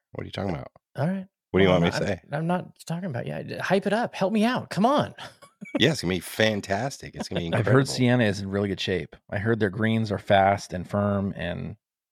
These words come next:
Speaker 1: And we're playing there
Speaker 2: It's
Speaker 1: Saturday morning
Speaker 2: We're
Speaker 1: at
Speaker 2: gonna find out
Speaker 1: six thirteen A M.
Speaker 2: Saturday morning. Somebody, well, you know, it won't, no, it'll happen between shows, so somebody's turning forty on Saturday.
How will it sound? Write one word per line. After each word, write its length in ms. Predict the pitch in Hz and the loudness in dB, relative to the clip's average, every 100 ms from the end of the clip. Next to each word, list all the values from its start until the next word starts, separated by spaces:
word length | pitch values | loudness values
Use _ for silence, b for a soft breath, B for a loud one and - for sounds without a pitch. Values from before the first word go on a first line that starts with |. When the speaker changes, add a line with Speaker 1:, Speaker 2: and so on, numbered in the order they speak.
| _ | _
Speaker 1:
And 100 | - | 0
we're 100 | 85 | 0
playing 280 | - 107 101 | 2 0 2
there 80 | 87 | 0
Speaker 2:
It's 80 | - | 2
Speaker 1:
Saturday 360 | 82 85 85 | 2 4 0
morning 280 | 80 82 92 | 0 -2 -2
Speaker 2:
We're 60 | 120 | -2
Speaker 1:
at 140 | 123 | -2
Speaker 2:
gonna 140 | 120 139 | 0 0
find 100 | 147 | 2
out 160 | 160 151 | 0 2
Speaker 1:
six 100 | 156 | 2
thirteen 20 | |
A 160 | 151 | 4
M. 60 | 160 | 4
Speaker 2:
Saturday 100 | 160 | 2
morning. 460 | 165 196 196 147 139 _ _ _ _ _ _ _ _ _ _ _ _ _ _ | 2 0 0 -2 -6 _ _ _ _ _ _ _ _ _ _ _ _ _ _
Somebody, 640 | - 165 226 156 101 104 | 0 4 6 6 4 2
well, 340 | 135 170 170 143 135 | 2 4 6 4 2
you 60 | |
know, 180 | 151 156 | 4 6
it 160 | 135 127 | 4 4
won't, 380 | 151 139 117 | 2 2 -4
no, 240 | 143 139 135 - | -8 -6 -8 -8
it'll 280 | 120 120 120 | -8 -6 -2
happen 400 | 147 160 123 117 | -2 -2 -4 -4
between 480 | 110 135 120 117 | -6 -4 -4 -6
shows, 480 | 107 - 165 143 117 | -8 0 2 2 2
so 240 | - 117 110 | 0 0 0
somebody's 500 | - 202 190 127 - | 2 2 2 0 0
turning 320 | 131 113 104 | -2 -2 -6
forty 480 | - 175 208 180 95 | -8 -2 0 0 -4
on 140 | - | -6
Saturday. 520 | - 82 67 87 131 | -2 -2 -2 -4 -6